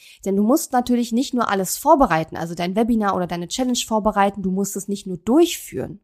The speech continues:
also dein Webinar oder deine Challenge durchführen, sondern du musst ja auch danach noch die Teilnehmer betreuen, musst vielleicht sogar noch deinen Kurs erstellen, wenn du den noch nicht erstellt hast.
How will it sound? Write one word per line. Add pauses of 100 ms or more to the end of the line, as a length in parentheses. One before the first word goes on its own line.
(100)
also
dein
Webinar
oder
deine
Challenge
durchführen, (560)
sondern
du
musst
ja
auch
danach
noch
die
Teilnehmer
betreuen, (320)
musst
vielleicht
sogar
noch
deinen
Kurs
erstellen,
wenn
du
den
noch
nicht
erstellt
hast.